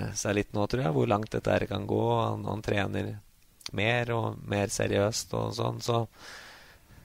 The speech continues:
da, da gjelder det å være der som pappa hvis det, hvis det ikke går så bra, da. Eh, og det er jo det jeg egentlig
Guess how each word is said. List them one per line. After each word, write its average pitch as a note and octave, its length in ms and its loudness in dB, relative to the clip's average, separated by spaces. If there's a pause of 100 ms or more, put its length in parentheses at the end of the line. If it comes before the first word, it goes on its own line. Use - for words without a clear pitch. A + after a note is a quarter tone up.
(400)
da, B2 280 2 (380)
da A#2 160 4
gjelder G#2+ 200 6
det B2 100 10
å - 20 8
være A2 220 8
der G#2 100 2
som A2+ 160 2
pappa A2+ 360 6
hvis A2+ 260 0
det, A2 140 0 (160)
hvis G#2+ 140 -2
det A2+ 120 2
ikke G2 140 -2
går F#2+ 200 4
så - 160 4
bra, G2+ 300 6
da. D3+ 100 -2 (320)
Eh, G#2+ 360 2 (720)
og A2 80 -4
det G#2+ 100 4
er G2 80 6
jo G2+ 100 0
det G2 120 4
jeg G2 260 4
egentlig G2+ 320 -4